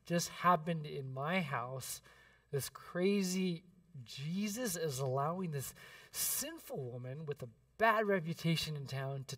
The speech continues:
touch him. If this were truly a prophet or the Son of God, he would never let her touch him."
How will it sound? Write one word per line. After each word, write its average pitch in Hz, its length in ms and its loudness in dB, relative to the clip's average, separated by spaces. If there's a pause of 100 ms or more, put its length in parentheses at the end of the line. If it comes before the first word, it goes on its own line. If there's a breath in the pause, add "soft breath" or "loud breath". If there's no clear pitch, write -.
touch - 440 -4
him. 131 260 -6 (840 loud breath)
If 151 240 0 (100)
this 254 400 -2
were 156 140 -4
truly 214 760 -2
a 143 120 -2
prophet 170 560 -4
or 151 120 0
the 120 140 -6
Son - 240 -8
of 123 160 -16
God, 156 420 -10 (800 soft breath)
he - 200 -20
would 190 180 -2 (200)
never 180 460 0 (480)
let 139 400 -2 (920 soft breath)
her 143 200 -4 (460)
touch - 320 -10
him." 120 140 -14